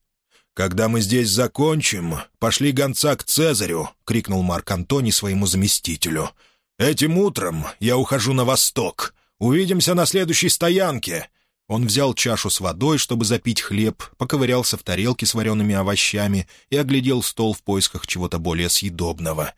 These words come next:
«Если, конечно, он сможет нас догнать!» Мужчины за столом, конечно же, засмеялись, хотя уже думали о предстоящей кампании. Проблема состояла не в том, чтобы найти вражескую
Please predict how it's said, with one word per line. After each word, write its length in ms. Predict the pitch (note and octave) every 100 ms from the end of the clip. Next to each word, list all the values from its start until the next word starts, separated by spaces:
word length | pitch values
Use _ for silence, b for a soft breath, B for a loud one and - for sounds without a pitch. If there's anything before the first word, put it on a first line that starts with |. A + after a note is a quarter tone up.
| B B B B B
«Если, 340 | - F#3+ G3 G3
конечно, 520 | G3+ G3 G3+ - F3
он 140 | F#3 E3+
сможет 460 | F3+ G3 E3 B2+
нас 200 | B2+ A2+
догнать!» 720 | G2 B2+ A#2 F#2 E2 - - - _ _ _ _
Мужчины 420 | C#3 - G#3 F#3+
за 120 | D#3
столом, 340 | D#3 D#3 D#3+ D3+
конечно 360 | C#3+ C#3 -
же, 140 | A2 G#2
засмеялись, 880 | F2+ F2+ G#2+ G2 A#2+ D#3 D3 A#2+ -
хотя 220 | B2+ D3+
уже 200 | C#3 G#2+
думали 340 | G2+ B2 G2 F2
о 80 |
предстоящей 580 | E2 F#2 - F#2 F2+ -
кампании. 800 | - F#2+ E2+ F2 D#2 D#2 D2+ - _ _
Проблема 400 | - F2 F#2+ G2
состояла 460 | G2 - G2+ G#2
не 120 | G2 A2+
в 80 |
том, 200 | - D3+
чтобы 240 | F#2+ F#2+ E2+
найти 280 | F#2 F2 F#2
вражескую 600 | F2 E2 E2+ - G2